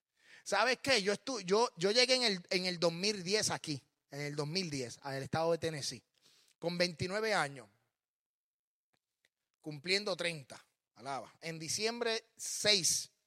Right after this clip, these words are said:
llegué aquí al estado. Y desde diciembre seis, en el dos mil diez,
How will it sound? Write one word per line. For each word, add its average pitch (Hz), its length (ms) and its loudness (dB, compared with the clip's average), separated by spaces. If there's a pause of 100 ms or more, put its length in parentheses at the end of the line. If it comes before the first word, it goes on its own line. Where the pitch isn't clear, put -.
llegué 147 240 -4
aquí 175 220 -4
al 170 80 -2
estado. 123 480 -8 (1120)
Y 175 160 -2
desde 180 300 2
diciembre 233 640 2
seis, 190 680 2 (160)
en 160 160 -6
el 165 140 -2
dos 160 140 2
mil 196 280 -4
diez, 175 440 -2